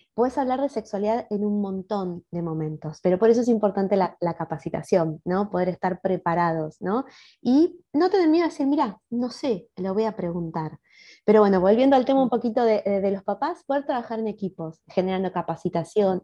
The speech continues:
espacios, espacios de diálogo, de escucha. ¿Qué, qué le inquieta a estos papás?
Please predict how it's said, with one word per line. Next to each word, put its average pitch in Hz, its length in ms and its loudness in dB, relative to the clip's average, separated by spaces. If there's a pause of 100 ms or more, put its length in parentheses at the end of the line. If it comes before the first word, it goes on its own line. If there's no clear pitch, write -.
espacios, 180 840 0 (400)
espacios 202 420 2
de 185 120 2
diálogo, 185 460 4
de 175 80 -2
escucha. 190 500 -4
¿Qué, 233 220 -4
qué 285 120 -4
le 285 180 0
inquieta 214 480 -2
a 185 40 -4
estos - 220 -14
papás? 180 480 -4